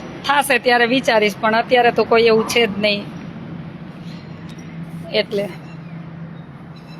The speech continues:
<laughs>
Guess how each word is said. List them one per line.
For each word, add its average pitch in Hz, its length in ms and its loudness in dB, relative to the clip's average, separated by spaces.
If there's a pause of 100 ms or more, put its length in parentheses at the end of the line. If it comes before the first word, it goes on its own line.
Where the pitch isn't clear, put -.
(1600)
<laughs> 254 580 4